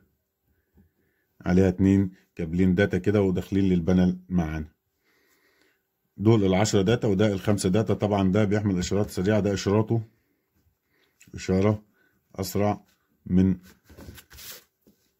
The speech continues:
خمسة داتا وصورة افضل. بعد كده دي الاحجام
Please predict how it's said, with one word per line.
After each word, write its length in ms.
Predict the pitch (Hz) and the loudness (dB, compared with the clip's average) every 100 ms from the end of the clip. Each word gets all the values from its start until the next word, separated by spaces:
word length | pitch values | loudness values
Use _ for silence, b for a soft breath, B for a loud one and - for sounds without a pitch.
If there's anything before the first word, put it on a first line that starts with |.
| _ _ _ _ _ - | _ _ _ _ _ -8
خمسة 340 | 107 92 - | 0 0 2
داتا 360 | 82 101 - 123 b b b b b b b b b b b _ _ _ _ b b b b b b b _ _ _ - | 0 0 0 -4 b b b b b b b b b b b _ _ _ _ b b b b b b b _ _ _ -6
وصورة 580 | 90 - 98 98 95 b b b b b b b b _ _ _ _ _ _ _ _ _ _ _ - | -4 2 2 2 0 b b b b b b b b _ _ _ _ _ _ _ _ _ _ _ -6
افضل. 380 | 98 104 113 120 - _ _ _ _ _ _ b b b b b | -4 2 2 0 -6 _ _ _ _ _ _ b b b b b
بعد 260 | - 101 90 | -2 0 2
كده 240 | 92 95 | 2 2
دي 220 | 90 98 92 | 4 2 0
الاحجام 580 | 90 92 87 95 95 | -4 -6 0 0 0